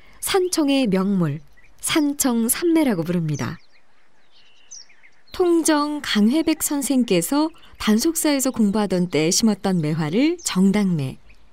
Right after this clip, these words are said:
남명 조식 선생께서 산천제 마당에 심은 것이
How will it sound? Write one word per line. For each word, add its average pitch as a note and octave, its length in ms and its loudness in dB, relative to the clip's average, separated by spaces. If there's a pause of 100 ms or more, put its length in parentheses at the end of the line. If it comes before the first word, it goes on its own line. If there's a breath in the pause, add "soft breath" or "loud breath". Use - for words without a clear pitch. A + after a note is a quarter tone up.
(420 soft breath)
남명 C#4+ 600 2
조식 G#3 320 -2
선생께서 F#3 760 0 (220 soft breath)
산천제 F#4+ 720 0
마당에 A3 400 2
심은 A3+ 320 2
것이 C#4 420 0